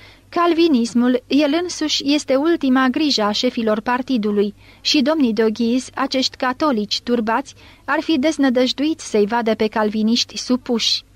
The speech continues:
Mai înainte de orice, fiecare își vede de interesele lui și opiniile religioase slujesc de văl unor ambiții nesățioase.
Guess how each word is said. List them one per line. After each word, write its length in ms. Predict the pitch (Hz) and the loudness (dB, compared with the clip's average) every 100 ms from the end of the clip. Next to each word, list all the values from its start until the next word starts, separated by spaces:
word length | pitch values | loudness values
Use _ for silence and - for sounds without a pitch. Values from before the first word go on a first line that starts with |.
| - _ _ - - - - - | -20 _ _ -20 -20 -20 -20 -8
Mai 240 | - 311 339 | 0 0 2
înainte 400 | 320 320 381 302 | 0 0 0 0
de 100 | 233 | 2
orice, 480 | 220 220 - 233 262 - - - | 2 0 0 0 0 -4 -20 -12
fiecare 480 | - 359 349 359 294 | 0 2 2 2 2
își 180 | 233 | 2
vede 240 | 220 247 226 | 0 0 2
de 120 | 220 | 2
interesele 680 | 220 220 233 240 - 220 269 | 2 2 0 0 0 0 2
lui 240 | 254 220 | 2 0
și 360 | 208 - 226 214 | 0 0 0 0
opiniile 840 | 240 269 320 330 254 220 208 208 | -2 2 2 4 4 4 2 2
religioase 720 | 226 262 226 208 220 214 - 302 - - - | 2 2 0 0 0 0 -2 -4 -6 -20 -16
slujesc 640 | - 302 320 311 359 - | -4 0 2 2 0 0
de 160 | 220 220 | 0 2
văl 280 | 233 247 247 | 2 0 2
unor 280 | 254 254 240 | 2 4 2
ambiții 440 | 226 247 247 233 | 0 0 0 0
nesățioase. 840 | 220 226 208 - 269 226 - 214 | 0 0 -2 0 -2 -2 -2 -6